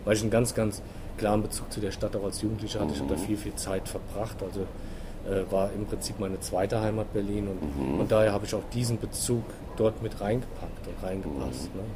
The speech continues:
Speaker 1: Ja, diese besondere Verbindung zu Berlin. Ja, ganz bestimmt. Ja.
Speaker 2: Kannst du, darfst du, willst du schon verraten, um was es in deinem nächsten Buch im Groben, ob Thriller
Speaker 1: Na,
Speaker 2: oder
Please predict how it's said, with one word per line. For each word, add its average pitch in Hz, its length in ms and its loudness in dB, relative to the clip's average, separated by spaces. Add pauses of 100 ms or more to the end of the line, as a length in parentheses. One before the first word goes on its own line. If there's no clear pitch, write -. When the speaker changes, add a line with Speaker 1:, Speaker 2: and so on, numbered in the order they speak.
(560)
Speaker 1:
Ja, 90 60 -4 (280)
diese 95 220 -4 (140)
besondere 110 340 4
Verbindung 95 460 -2
zu - 100 -6
Berlin. 82 300 -4 (280)
Ja, - 840 -10
ganz - 140 -8
bestimmt. - 320 -6 (320)
Ja. 87 140 -4
Speaker 2:
Kannst 110 420 4
du, - 160 2
darfst 107 360 6
du, 131 100 2
willst 117 320 2
du 147 80 4
schon 123 240 2
verraten, 110 600 0
um 120 160 2
was 113 200 4
es 120 100 -2
in 120 160 2
deinem 107 240 4
nächsten 113 520 0 (100)
Buch 120 220 0
im 98 120 4
Groben, 131 420 2 (220)
ob 101 160 8
Thriller 131 480 10
Speaker 1:
Na, - 60 4
Speaker 2:
oder 107 260 8